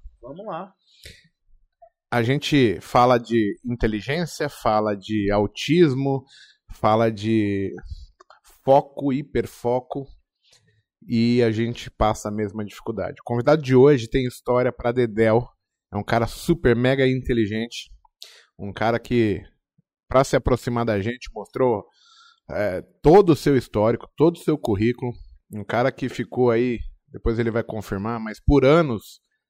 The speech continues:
Speaker 2: é, líder do ranking do Folha Invest ali, sendo o número um,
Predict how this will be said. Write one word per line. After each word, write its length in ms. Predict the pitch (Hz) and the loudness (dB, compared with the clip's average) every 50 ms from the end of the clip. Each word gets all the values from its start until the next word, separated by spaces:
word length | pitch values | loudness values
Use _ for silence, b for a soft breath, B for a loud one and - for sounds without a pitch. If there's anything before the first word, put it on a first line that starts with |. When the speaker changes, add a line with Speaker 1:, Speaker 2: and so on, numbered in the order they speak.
| _ _ _ _ _ _ _ _ _ _ - | _ _ _ _ _ _ _ _ _ _ -8
Speaker 2:
é, 840 | 107 101 104 101 101 104 101 101 98 95 92 90 87 85 73 82 92 | -6 -4 -4 -4 -4 -4 -4 -4 -4 -6 -6 -8 -10 -10 -10 -10 -6
líder 460 | 107 113 139 185 208 170 135 117 113 | -4 -2 -2 -2 -2 0 -2 -2 -2
do 100 | 113 113 | -2 -4
ranking 360 | 107 113 120 127 123 - 120 | -4 -4 -4 -6 -6 -8 -10
do 80 | 113 107 | -10 -10
Folha 240 | - - 117 110 110 | -8 -8 -8 -8 -8
Invest 460 | 101 95 101 107 120 120 - - 98 | -10 -8 -8 -6 -6 -8 -8 -10 -10
ali, 200 | 98 107 123 123 | -8 -8 -8 -8
sendo 260 | - - - 113 113 | -10 -12 -12 -10 -10
o 40 | 110 | -8
número 300 | 113 113 123 123 113 104 | -8 -4 -4 -2 -2 -2
um, 240 | 101 117 139 143 | -2 -4 -8 -10